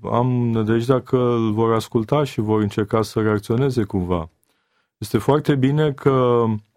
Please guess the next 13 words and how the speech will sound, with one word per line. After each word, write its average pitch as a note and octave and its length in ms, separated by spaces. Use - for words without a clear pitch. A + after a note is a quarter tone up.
românii C3+ 680
și B2 200
din B2 200
România A#2+ 560
și A2 180
din A2 140
afara A2+ 400
României A2 640
au, A2 480
au G#2+ 180
luat A#2 240
atitudine G#2 720
și, F#2 500